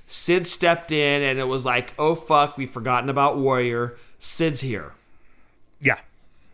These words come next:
Speaker 1: And he walked in, and he became a big deal. The same thing happened when he left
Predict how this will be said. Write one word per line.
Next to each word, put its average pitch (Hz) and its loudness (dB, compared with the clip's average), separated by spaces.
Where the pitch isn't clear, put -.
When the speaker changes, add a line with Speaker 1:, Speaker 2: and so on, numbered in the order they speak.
Speaker 1:
And 143 4
he 147 -2
walked 131 0
in, 170 0
and 143 2
he 147 -2
became 143 -2
a 131 -4
big 117 -4
deal. 113 -4
The 143 -6
same 135 -4
thing 151 -4
happened 151 0
when 147 -4
he 147 -2
left 143 0